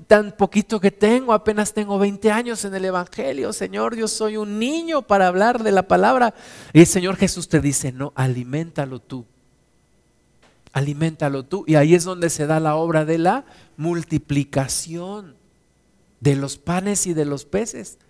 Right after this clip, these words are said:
Porque lo que Dios te ha dado, cuando tú lo das a otros, Dios lo multiplica. Y tú puedes dar y puedes alimentar a aquella persona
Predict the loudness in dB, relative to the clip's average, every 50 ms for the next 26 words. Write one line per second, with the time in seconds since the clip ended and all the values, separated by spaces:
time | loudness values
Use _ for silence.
0 | _ _ -20 -20 -20 -4 0 0 0 2 4 2 4 4 2 -2 -2 -2 -2 0
1 | 0 0 -2 -2 -2 -2 -2 0 0 0 0 -2 -2 -2 -4 -4 -4 -4 -6 -10
2 | -10 -10 -8 -6 -4 -4 -2 -2 -2 -2 -2 -2 -2 -4 -4 -4 -4 -4 -4 -4
3 | -6 -8 -8 -10 -10 -12 -14 _ _ _ _ _ _ -16 -8 -6 -4 -4 -4 -4
4 | -6 -6 -6 -6 -8 -10 -10 -10 -8 -10 -10 -8 -6 -4 -4 -4 -6 -8 -14 -14
5 | -16 _ _ _ _ _ _ _ _ _ _ _ _ _ _ _ -20 -18 -16 -14
6 | -8 -4 -4 -4 -2 -2 -2 -2 0 0 -2 -2 -2 -2 -2 -2 -2 -6 -8 -10
7 | -14 -16 -18 -10 _ -8 -6 -4 0 2 2 2 2 2 0 0 0 0 0 -2
8 | -4 -4 -4 0 2 4 4 4 2 0 -4 -16 -10 -4 0 0 2 2 2 2
9 | 2 0 0 0 -2 -2 -2 -4 -6 -6 -6 -4 -4 -6